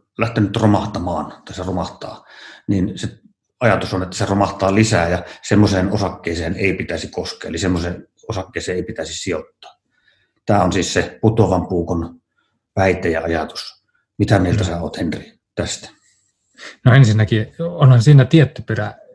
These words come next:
Speaker 2: jos miettii tuossa finanssikriisin, ää, aikoihin, niin tota, niin se, että, et, et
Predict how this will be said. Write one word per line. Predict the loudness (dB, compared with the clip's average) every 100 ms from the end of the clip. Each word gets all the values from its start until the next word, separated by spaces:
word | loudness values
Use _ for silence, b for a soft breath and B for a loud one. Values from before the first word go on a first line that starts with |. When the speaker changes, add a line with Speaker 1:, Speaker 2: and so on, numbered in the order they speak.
| -2
Speaker 2:
jos | 0 0 -4 -4
miettii | 0 0 0 -4 -2 -2
tuossa | -4 -10 -8 -10 -10 -16 b b b b b b b _ _ _ _ 4
finanssikriisin, | 8 8 6 2 2 6 6 6 4 4 4 4
ää, | 2 2 6
aikoihin, | 6 6 0 2 2 0 -4 B B B B
niin | -2 -2 -2
tota, | -6 -6 -6 -8 -10 _ _ _ _ _ _ _ _ _ _ -10 -6 2
niin | 4 6
se, | 4
että, | 4 0 -2 -4
et, | -10 -10
et | -12